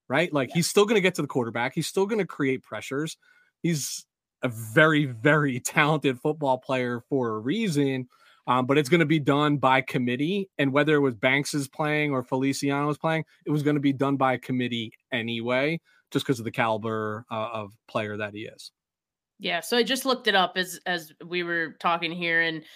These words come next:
Speaker 2: uh, Myles Garrett actually does line up on the right side of the defensive line, so that would be, uh,
Speaker 1: Our
Speaker 2: going
Speaker 1: left
Speaker 2: up
Speaker 1: tackle.
Speaker 2: against the la-,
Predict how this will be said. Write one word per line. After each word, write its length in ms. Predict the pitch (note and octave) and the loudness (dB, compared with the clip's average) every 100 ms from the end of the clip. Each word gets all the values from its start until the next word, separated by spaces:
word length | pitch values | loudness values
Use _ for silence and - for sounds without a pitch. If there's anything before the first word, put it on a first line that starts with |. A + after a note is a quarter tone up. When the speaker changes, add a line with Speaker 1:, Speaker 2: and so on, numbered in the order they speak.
| - - | -20 -6
Speaker 2:
uh, 180 | D#3+ E3+ | 2 2
Myles 340 | E3 E3+ F3+ F3 | 2 0 0 -2
Garrett 500 | - F3+ F3+ F3+ F3 E3+ | 0 4 4 2 0 4
actually 500 | E3+ E3+ - E3+ E3 | 4 2 -4 -4 -4
does 380 | D#3+ E3+ E3 E3 | 0 0 0 -2
line 280 | E3+ E3 | 0 2
up 280 | D#3+ E3 - - | 2 0 -2 -4
on 320 | - D#3+ D#3 | -2 -2 -4
the 100 | D#3 | -8
right 300 | D#3 F#3 A#3 | 0 4 4
side 300 | A3+ A#3 A3 | 2 4 4
of 80 | G#3 | 2
the 60 | F#3 | -2
defensive 540 | F#3 - F#3 F#3 D#3 | -4 -2 -4 -4 -12
line, 480 | E3 G3+ G3+ F3+ F3 | -2 2 2 2 -2
so 160 | - E3+ | -6 2
that 260 | F3+ - | 4 4
would 180 | F#3+ F#3 | -2 -6
be, 320 | F3 E3 D#3+ - | -4 -4 -4 -4
uh, 100 | D#3+ - | -8 -6
Speaker 1:
Our 120 | A2+ | -4
Speaker 2:
going 240 | F3+ E3+ | -2 -2
Speaker 1:
left 100 | E3 | -4
Speaker 2:
up 40 | C3+ | -8
Speaker 1:
tackle. 80 | D#3 | -4
Speaker 2:
against 500 | D#3 D#3 D3 - - | -4 -2 -6 -10 -6
the 460 | D#3 D3+ C3+ B2+ - | -2 -2 -2 -6 -6
la-, 280 | D#3 D3 | -2 -2